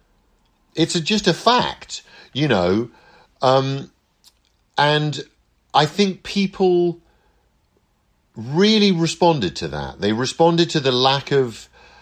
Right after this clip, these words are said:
um, a sort of hectoring moral framework, which so much of television in particular, cinema less so, you know,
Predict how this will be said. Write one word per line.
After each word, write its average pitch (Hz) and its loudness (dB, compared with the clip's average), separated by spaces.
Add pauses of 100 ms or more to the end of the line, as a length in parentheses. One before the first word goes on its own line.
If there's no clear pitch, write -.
(400)
um, 110 0 (800)
a 117 0
sort 117 -2
of 113 -2
hectoring 123 -2
moral 113 4
framework, 101 -2 (320)
which 139 -2 (200)
so 180 2
much 165 2
of 120 -4
television 131 2
in 104 -2
particular, 113 -4
cinema 139 2
less 113 0
so, - -10 (800)
you 131 -4
know, 117 2